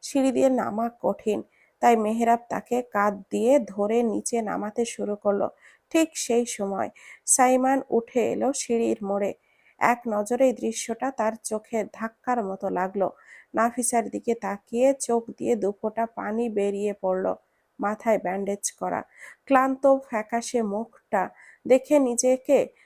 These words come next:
খুব অসহায় মনে হলো। নিজের বউ, বাচ্চার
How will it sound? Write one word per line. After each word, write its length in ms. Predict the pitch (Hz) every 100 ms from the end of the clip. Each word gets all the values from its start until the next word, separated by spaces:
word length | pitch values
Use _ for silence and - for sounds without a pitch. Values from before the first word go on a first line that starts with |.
| _
খুব 280 | _ - 262
অসহায় 680 | - - 214 - 240 226 233
মনে 300 | 220 180 214
হলো। 340 | 208 190 180 202 _ _ _
নিজের 400 | 247 277 240 277
বউ, 440 | 240 202 220 202 - _ _ _ _ _
বাচ্চার 480 | 208 214 233 - 240